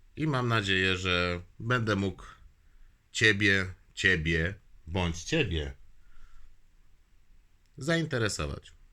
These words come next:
A póki co miłego dnia, wieczoru, nocy, bo nie wiem, kiedy włączycie ten film. Cześć i czołem,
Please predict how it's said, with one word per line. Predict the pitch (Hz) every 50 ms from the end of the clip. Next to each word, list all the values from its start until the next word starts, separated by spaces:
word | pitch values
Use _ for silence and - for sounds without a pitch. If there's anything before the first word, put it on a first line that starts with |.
| _ - - - -
A | 101
póki | 107 - 139 127 - 127
co | 120 - - 110 104 104 104 101 - - - - - - - - - - - - -
miłego | - 104 107 110 113 113 110 104 90 87 82
dnia, | 82 101 107 120 123 123 123 123 120 - - - - - -
wieczoru, | 85 85 92 90 - - 117 113 110 107 107 104 101 95
nocy, | 98 101 98 101 95 - - 98
bo | 85 82 82
nie | 82 90 95
wiem, | 95 92 92
kiedy | - - 92 87 95 98 - -
włączycie | 85 80 87 90 85 - 80 78 - - 87
ten | 80 - 76 71 71 78 80
film. | - - - 73 69 67 67 69 69 71 - _ _ _ _ _ _ _ - - - - - - - _ _ _ _ _ _ _ _ - -
Cześć | - 120 135 131 - - -
i | 95
czołem, | - 131 135 135 131 127 127 127 127 127 120 120